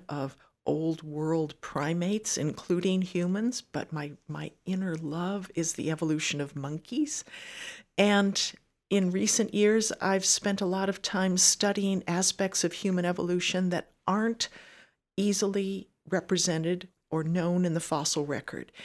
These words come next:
I've become fascinated by these because some of these, these things, whether they be skin or whether they be behaviors,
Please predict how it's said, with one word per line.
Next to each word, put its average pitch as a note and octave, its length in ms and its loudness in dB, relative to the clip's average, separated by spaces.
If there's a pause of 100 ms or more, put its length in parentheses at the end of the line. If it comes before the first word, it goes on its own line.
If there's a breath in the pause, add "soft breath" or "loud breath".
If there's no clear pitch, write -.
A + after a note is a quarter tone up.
(360 loud breath)
I've E3 200 4
become E3+ 340 -2
fascinated E3 800 2
by C#3+ 140 -6
these D3+ 340 -2
because F3+ 340 -2
some A3 360 2
of G#3+ 180 0
these, E3 480 0 (400)
these D3+ 380 -4 (280)
things, G3 720 0 (380 loud breath)
whether D3+ 200 0
they D3 200 -2
be - 160 -6
skin E3 680 0 (300 loud breath)
or D#3 100 2
whether D#3+ 320 0
they D3+ 220 -2
be D3 320 -6 (160)
behaviors, D#3 920 -2